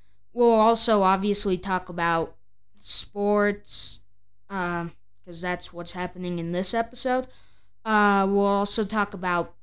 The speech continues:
politics, gun rights, the recent mass casualties, because that took a spin on the world, and we might even get into the Russia-Ukraine war. So we'll just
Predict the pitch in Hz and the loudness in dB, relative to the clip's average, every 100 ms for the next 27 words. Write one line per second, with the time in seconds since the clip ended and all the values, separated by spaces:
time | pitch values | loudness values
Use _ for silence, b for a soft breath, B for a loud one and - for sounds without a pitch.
0 | - 202 196 196 202 196 190 - - 180 | -10 -4 -2 -4 -4 -4 -4 -6 -8 -6
1 | 185 185 180 180 180 175 - - - 190 | -4 -4 -4 -4 -6 -8 -16 -20 -18 -8
2 | 196 208 233 - 208 185 185 - - 226 | -2 0 0 0 -2 -4 -6 -6 -4 0
3 | 240 233 175 170 165 170 185 - 175 180 | 0 0 -2 -2 -4 -2 -2 -4 -10 -6
4 | 165 160 - - - - - - - 208 | -6 -6 -8 -14 -20 -20 -20 -20 -4 2
5 | 202 - - - 196 196 185 - 180 175 | 2 0 -6 -4 -2 0 0 0 -2 0
6 | 170 165 170 175 196 214 - 214 226 220 | 0 0 2 4 4 2 -2 0 2 4
7 | 214 220 226 226 233 240 226 220 214 208 | 4 4 4 4 4 2 0 2 2 2
8 | 190 202 202 196 208 190 180 180 170 160 | 0 -2 -2 0 0 2 2 2 0 -2
9 | - - - - 196 185 185 185 185 - | -8 -18 -20 -14 -6 -2 0 2 0 0
10 | 196 180 175 180 170 175 160 156 147 151 | 0 0 0 0 -4 -8 -10 -8 -8 -10
11 | - - - - - - - 226 214 208 | -12 -20 -20 -20 -20 -16 -2 2 4 4
12 | 208 220 233 247 - | 4 4 4 4 4